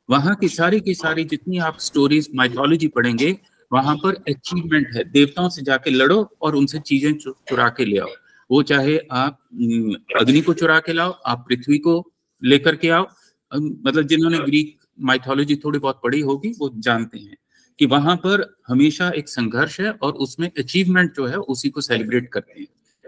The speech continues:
लेकिन दूसरी ओर आप नीचे की ओर देखिए, ये जो अब्राहमिक religions हैं इनमें दो ही चीजें महत्वपूर्ण होती हैं। इसमें क्या है कि जो आपका leader है वो आपसे promise करता है कि "I will take you, uh, land of milk and honey,"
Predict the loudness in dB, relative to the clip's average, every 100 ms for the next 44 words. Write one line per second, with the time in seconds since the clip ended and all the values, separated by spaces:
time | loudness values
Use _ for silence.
0 | -20 _ _ 6 6 10 8 8 4 6
1 | 8 8 6 2 0 0 -2 0 2 4
2 | 2 0 -2 -2 0 -2 -6 -6 -4 -4
3 | -4 -8 -6 -4 -4 -4 -6 -6 -8 -8
4 | -6 -2 -2 0 0 0 -2 -2 -4 -2
5 | -2 -4 -4 0 0 -2 -8 -16 -20 _
6 | _ _ _ _ _ _ _ _ _ _
7 | _ _ _ 0 2 4 2 4 2 2
8 | -2 -4 -4 0 0 0 0 0 2 0
9 | 0 -2 -2 -2 -2 -6 -10 -4 -2 -2
10 | -4 -6 -4 -4 -2 -2 -2 -2 -4 -6
11 | -2 0 0 0 -2 -2 -6 -10 -12 _
12 | _ -2 2 4 4 4 4 2 0 -4
13 | -2 0 0 -2 -4 -4 -8 -8